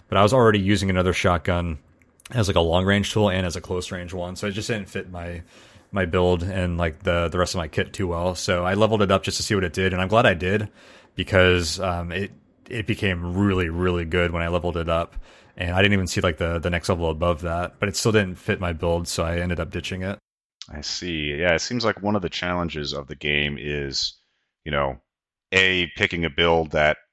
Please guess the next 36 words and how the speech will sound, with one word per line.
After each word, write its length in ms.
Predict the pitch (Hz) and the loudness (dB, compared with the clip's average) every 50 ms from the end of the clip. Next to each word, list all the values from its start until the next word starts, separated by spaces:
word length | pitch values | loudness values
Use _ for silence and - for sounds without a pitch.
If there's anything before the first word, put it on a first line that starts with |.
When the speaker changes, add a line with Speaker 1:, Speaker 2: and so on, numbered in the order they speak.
| _ _ | _ _
Speaker 2:
if 160 | 85 - - | -6 -6 -4
you 60 | 82 | 0
happen 260 | 78 90 90 - 80 | 2 2 2 2 2
to 60 | 80 - | -4 0
find 260 | - 110 120 120 104 | 2 4 4 4 4
one 80 | 92 | 0
of 60 | 87 80 | -2 -2
these 120 | 82 78 | -2 2
items, 520 | 78 76 78 76 76 73 76 73 - - 82 | 4 4 4 4 2 -2 -2 -4 -6 -6 -6
i-, 40 | 82 | -6
it 320 | 73 65 78 73 65 78 | -8 -8 -8 -8 -4 -2
actually 300 | 80 78 - - - 80 | 0 0 -2 -2 -6 -10
fits 360 | - - - 107 98 - - - | -10 -4 0 0 0 2 0 0
in 400 | 90 98 98 85 76 73 73 - - _ _ _ _ _ _ | 2 2 2 2 0 -2 -6 -8 -12 _ _ _ _ _ _
in 100 | 85 82 | -8 -6
the 60 | 80 | -6
first 320 | - - 90 90 87 - - | -4 -2 -2 -2 -2 -4 -4
place, 420 | 85 78 73 71 71 - - - - _ | -4 -2 -2 -2 -2 -4 -6 -6 -8 _
and, 460 | 76 76 76 76 73 73 73 71 73 | -6 -4 -2 -2 -2 -4 -6 -6 -4
uh, 340 | 71 69 69 69 69 69 - - | -2 0 0 2 0 0 -2 -4
and 200 | - 73 71 71 - | -8 -10 -10 -8 -4
B, 340 | 113 117 107 95 90 87 82 | -2 0 2 2 2 2 0
once 260 | 80 90 90 - - | -2 -4 -6 -6 -6
you 60 | 82 | -8
do 180 | 71 101 107 98 | -6 -4 -4 -4
find 300 | - - 85 82 82 78 | -2 -2 -2 -2 -2 -2
one 140 | 78 76 | -4 -2
that 160 | 76 76 71 - | -2 -4 -4 -6
fits, 520 | - 82 78 73 - - - - - _ _ _ _ _ _ _ _ _ | -4 -4 -4 -4 -4 -6 -8 -8 -10 _ _ _ _ _ _ _ _ _
you 80 | 80 78 | -6 -4
know, 260 | 78 76 73 73 73 | -2 0 0 -2 -2
focusing 520 | - - - 104 98 - 92 - - 82 78 | -4 0 0 0 2 2 -2 -2 -2 -2 -6
your 100 | 73 - | -6 -8
playstyle 540 | - - 87 82 - - 80 76 76 76 | -6 -4 -4 -4 -2 -2 -2 -2 -2 -2
around 280 | 73 76 78 78 78 76 | -2 0 0 0 0 0
that 260 | 73 71 71 71 69 | 0 0 2 0 0